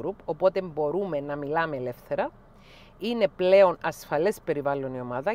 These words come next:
και η αλήθεια να λέγεται, από την ώρα της συνάντησης το τοξικόμετρο μου είχε ενδείξεις, αλλά τις αγνόησα. Κακός. Με βομβάρδισε σε ιδιωτική συνομιλία, στέλνοντας μου συνωμοσιολογικά βίντεο και λέγοντας μου να τα προωθήσω επειδή με ακούει ο κόσμος. Τα είδα, τις απάντησα τις απόψεις μου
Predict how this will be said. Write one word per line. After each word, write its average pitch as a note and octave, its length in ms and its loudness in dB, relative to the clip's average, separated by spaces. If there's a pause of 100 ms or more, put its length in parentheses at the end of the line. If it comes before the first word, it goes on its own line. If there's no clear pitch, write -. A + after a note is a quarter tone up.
και - 140 -6
η D#3+ 140 0
αλήθεια D#3 420 -2
να C#3 100 -6
λέγεται, G3+ 340 -4
από D#3 160 -6
την C#3+ 160 -10
ώρα G#3+ 180 0
της F3+ 140 -8
συνάντησης F#3 500 -10
το F#3 100 -12
τοξικόμετρο F#3 680 -4
μου E3 80 -8
είχε F3+ 180 -4
ενδείξεις, D#3 480 -6
αλλά F3+ 260 0
τις F#3 180 -14
αγνόησα. D3+ 460 -8
Κακός. C#3+ 560 -6 (720)
Με F3 120 -2
βομβάρδισε F3+ 640 4
σε - 140 -8
ιδιωτική D3+ 340 -8
συνομιλία, F3 520 0
στέλνοντας F3+ 420 -6
μου D#3 80 -10
συνωμοσιολογικά D3 840 -6
βίντεο F3+ 320 -8
και A#3 120 -4
λέγοντας G#3 360 -4
μου G#3 60 -8
να G3+ 60 -4
τα F3+ 120 0
προωθήσω F3+ 400 -6
επειδή E3+ 220 -6
με F3+ 100 -2
ακούει E3 220 -6
ο D3+ 60 -4
κόσμος. B2 460 -10
Τα D#3 140 2
είδα, D4 300 -2
τις A#3+ 160 -12
απάντησα F3 400 0
τις C#3 140 -16
απόψεις D4+ 440 -2
μου F4 200 -10